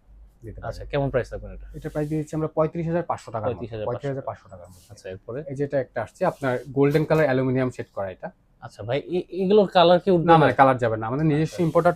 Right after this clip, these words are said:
Speaker 1: তো।
Speaker 2: হুম হুম।
Speaker 1: ইনশাআল্লাহ আমরা কালার গ্যারান্টি পাঁচ বছর, বড় ঝাড়ের ক্ষেত্রে কালার গ্যারান্টি পাঁচ বছর, হোল্ডার গ্যারান্টি দিয়ে দিচ্ছি পাঁচ বছর।
Speaker 2: আচ্ছা। কেমন রাখবেন এটা?
Speaker 1: এটার প্রাইস দিয়ে দিচ্ছি হলো আমরা আটত্রিশ হাজার টাকার মধ্যে।
Speaker 2: আটত্রিশ হাজার
Speaker 1: আটত্রিশ হাজার
Speaker 2: টাকা।
Speaker 1: টাকার মধ্যে। আরেকটা কথা বলে দিই,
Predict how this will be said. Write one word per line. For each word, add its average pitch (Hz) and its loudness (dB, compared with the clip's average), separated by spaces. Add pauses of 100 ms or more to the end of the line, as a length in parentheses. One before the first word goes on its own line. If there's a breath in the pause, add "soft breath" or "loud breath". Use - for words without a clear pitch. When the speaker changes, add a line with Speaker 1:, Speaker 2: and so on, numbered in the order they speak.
Speaker 1:
তো। 190 0 (120)
Speaker 2:
হুম 131 -6
হুম। 127 -6
Speaker 1:
ইনশাআল্লাহ 147 0
আমরা 151 2 (200)
কালার 151 6
গ্যারান্টি 160 4
পাঁচ 147 6
বছর, 135 -2
বড় 139 6
ঝাড়ের 151 -2
ক্ষেত্রে 160 -6
কালার 143 2
গ্যারান্টি 147 -2
পাঁচ 135 -2
বছর, 135 -6 (320)
হোল্ডার 165 4
গ্যারান্টি 156 2
দিয়ে 143 -2
দিচ্ছি 127 -6
পাঁচ 127 6
বছর। 98 -12 (140)
Speaker 2:
আচ্ছা। - -20 (1800)
কেমন 135 -2
রাখবেন 117 -2
এটা? 110 -12 (160)
Speaker 1:
এটার 165 -4
প্রাইস 165 -2
দিয়ে 170 0
দিচ্ছি 165 -6
হলো 160 -2
আমরা 160 -2
আটত্রিশ 165 -2
হাজার 147 0
টাকার 101 -6
মধ্যে। 90 -12
Speaker 2:
আটত্রিশ 107 -8
হাজার 104 -6
Speaker 1:
আটত্রিশ 143 -8
হাজার 135 -4
Speaker 2:
টাকা। 135 -4
Speaker 1:
টাকার 139 0
মধ্যে। 139 -6 (260)
আরেকটা 135 -4
কথা 170 -2
বলে 165 2
দিই, 226 -4